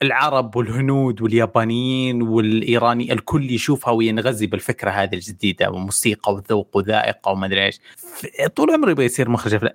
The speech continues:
الحين المشكلة إنه صار مخرجين الألعاب هم اللي ممكن يغيرون مجرى التاريخ بفورتنايت وجنشن وكذا. آه، صح إنه مو، أنا ما قاعد أقول لك الألعاب الع-، بس يمديك تفسد شباب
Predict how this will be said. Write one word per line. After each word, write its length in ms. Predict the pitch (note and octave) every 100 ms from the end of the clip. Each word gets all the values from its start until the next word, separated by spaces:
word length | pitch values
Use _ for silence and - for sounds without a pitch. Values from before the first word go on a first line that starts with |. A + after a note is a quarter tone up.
| -
الحين 340 | - - D4
المشكلة 400 | C#4+ D#4+ - C4
إنه 160 | G#3 F3
صار 320 | - G3+ G#3+ - _ _ -
مخرجين 500 | C3 C#3 A2 A2 G3
الألعاب 460 | F3+ G#2 A2+ C3+ A#2+
هم 160 | D3
اللي 140 | C3 A#2+
ممكن 340 | A#2+ A#2 G#2+
يغيرون 640 | G#2 G#2+ G#2 A2 A2 A#2+
مجرى 380 | A2+ G#2+ G#2+ G#2
التاريخ 640 | G2 G#2 G2 F#2+ F#2+ - - _ _ G2+
بفورتنايت 880 | G#2+ - B2 - A2+ G#2+ G#2+ -
وجنشن 640 | F#2+ G#2 A2 G#2 - G2+ G2+
وكذا. 480 | F#2+ - G#2 G#2 G2 - - -
آه، 180 | A#2+
صح 240 | B2 C#3+ C#3+
إنه 200 | C3+ B2+
مو، 480 | C3+ C#3+ D3 A2 A#2
أنا 120 | A2+
ما 80 | A#2
قاعد 160 | A2+
أقول 160 | G#2+ G#2+
لك 140 | G#2+
الألعاب 340 | G#2 G2+ G#2 G2+
الع-، 200 | G2 - - - - -
بس 260 | C#3 - - _ -
يمديك 680 | C#3 C3+ C#3 E3+ - - - _ -
تفسد 460 | F#3+ - - C#3 - - _ _
شباب 440 | - - C#3 C3+